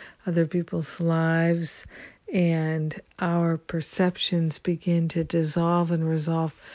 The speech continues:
permanently back to the root cause till we give up perception altogether and anchor ourselves in the truth that sets us free from all worry, doubt,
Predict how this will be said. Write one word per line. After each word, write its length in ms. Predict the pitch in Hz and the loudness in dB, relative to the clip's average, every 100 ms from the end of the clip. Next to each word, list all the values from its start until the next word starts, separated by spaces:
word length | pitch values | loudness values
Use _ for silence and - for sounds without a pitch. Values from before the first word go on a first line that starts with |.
| - - _ | -20 -20 _
permanently 640 | - 202 202 190 - 185 165 | 4 6 6 4 0 -2 0
back 360 | 170 160 160 | 0 0 -2
to 160 | - 170 | -4 -4
the 300 | 160 160 151 _ 208 | -2 -2 -4 _ 0
root 440 | 180 185 190 - | 4 6 4 0
cause 680 | - 170 160 160 165 160 - - - - - _ _ _ - | -4 -2 0 2 2 0 -6 -16 -20 -18 -20 _ _ _ 2
till 200 | 190 180 | 4 6
we 140 | 175 160 | 6 4
give 300 | 185 180 185 - | 2 2 2 -2
up 240 | 185 175 - | -2 -2 -4
perception 800 | 185 170 - 170 - - 170 | -4 -2 0 -2 -2 -2 0
altogether 680 | 165 160 156 - 170 160 160 | 0 -2 -4 -4 -2 0 0
and 180 | 160 170 - | -2 -4 -2
anchor 360 | 175 165 170 156 | -2 -2 -2 -2
ourselves 760 | 151 151 - 170 160 156 - - | -2 -2 -2 -2 0 -2 -6 -6
in 200 | 190 165 | -2 0
the 100 | 156 | -2
truth 460 | - - 175 165 - - - - - - | -4 0 0 0 -6 -18 -18 -18 -18 -2
that 200 | 170 - | -2 0
sets 400 | - 180 165 180 | 2 2 2 -2
us 200 | 170 - | -2 -4
free 520 | - 185 165 156 330 | -2 2 2 2 -2
from 360 | - 180 165 - | -4 -2 -2 -2
all 320 | 196 180 175 170 | 0 2 4 2
worry, 560 | 165 160 156 156 160 - | 2 2 2 -2 -4 -4
doubt, 380 | 160 156 151 | -2 0 -4